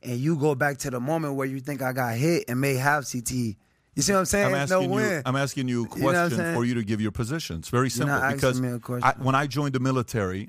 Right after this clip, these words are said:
Speaker 2: I, I had
Speaker 1: It's
Speaker 2: a
Speaker 1: not
Speaker 2: risk.
Speaker 1: the military, it's football.
Speaker 2: I'm giving you my situation. If you wanna know my, you said you wanna learn about me as well, so I'll
Speaker 1: Nah,
Speaker 2: tell you a little
Speaker 1: no,
Speaker 2: bit
Speaker 1: no,
Speaker 2: here.
Speaker 1: no.
Speaker 2: When I joined the military,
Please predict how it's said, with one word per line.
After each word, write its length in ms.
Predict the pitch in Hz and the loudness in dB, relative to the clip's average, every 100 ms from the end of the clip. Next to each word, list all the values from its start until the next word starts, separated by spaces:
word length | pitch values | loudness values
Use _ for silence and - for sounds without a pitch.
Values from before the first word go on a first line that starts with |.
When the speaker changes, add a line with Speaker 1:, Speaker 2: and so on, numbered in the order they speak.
| - | -6
Speaker 2:
I, 160 | 113 113 | -6 -2
I 140 | 113 117 | -2 0
had 100 | 131 | 2
Speaker 1:
It's 60 | |
Speaker 2:
a 40 | 123 | 2
Speaker 1:
not 140 | 139 | 2
Speaker 2:
risk. 100 | 135 | 2
Speaker 1:
the 60 | 143 | 2
military, 540 | 175 170 - 165 143 | 4 2 2 2 2
it's 80 | 131 | 0
football. 160 | - 143 | 0 0
Speaker 2:
I'm 60 | 123 | 2
giving 200 | 127 139 | 2 2
you 60 | 127 | 2
my 180 | 131 | 2
situation. 640 | 127 131 - 113 107 - 101 | 0 -2 0 2 2 0 -2
If 100 | - | 0
you 80 | 127 | 2
wanna 180 | 139 | 2
know 160 | 127 127 | 2 2
my, 140 | 127 | 2
you 80 | 117 | 0
said 180 | 104 131 | 0 2
you 60 | 123 | 2
wanna 180 | 127 123 | 2 2
learn 280 | 123 127 123 | 2 2 4
about 200 | 113 107 | 2 4
me 120 | 120 | 2
as 140 | 104 | 2
well, 140 | 104 98 | 2 2
so 60 | |
I'll 160 | 147 113 | 4 4
Speaker 1:
Nah, 40 | 135 | 2
Speaker 2:
tell 80 | 135 | 2
you 80 | 120 | 4
a 40 | |
little 180 | 139 123 | 4 4
Speaker 1:
no, 60 | 107 | 2
Speaker 2:
bit 20 | |
Speaker 1:
no, 40 | |
Speaker 2:
here. 80 | 110 | 2
Speaker 1:
no. 40 | 107 | 2
Speaker 2:
When 80 | 123 | 2
I 120 | 135 | 2
joined 260 | 113 127 | 0 2
the 40 | 113 | 2
military, 680 | 131 160 - 101 90 95 | 2 0 -2 -2 -2 -6